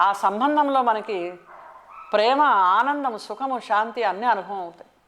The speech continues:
దేహ సంబంధంలో మనకి మోహము, ఇవన్నీ కూడా చుట్టుముట్టుకుంటాయి.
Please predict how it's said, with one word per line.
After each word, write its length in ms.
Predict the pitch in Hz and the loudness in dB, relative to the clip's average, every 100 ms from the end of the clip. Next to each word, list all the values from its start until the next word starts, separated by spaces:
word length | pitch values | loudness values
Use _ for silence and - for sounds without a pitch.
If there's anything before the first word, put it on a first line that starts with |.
| _ _ _ _ _ _ _ - | _ _ _ _ _ _ _ -2
దేహ 220 | 175 277 | 2 4
సంబంధంలో 680 | 311 320 320 311 311 302 294 | 4 2 4 2 2 0 2
మనకి 320 | 269 254 240 | 0 0 -4
మోహము, 540 | 220 180 208 247 269 269 | -6 2 2 2 0 -2
ఇవన్నీ 360 | 240 220 220 | 0 0 0
కూడా 200 | 214 214 214 | -2 -2 -2
చుట్టుముట్టుకుంటాయి. 680 | 190 - 196 190 190 180 175 | -8 -10 -12 -10 -12 -10 -10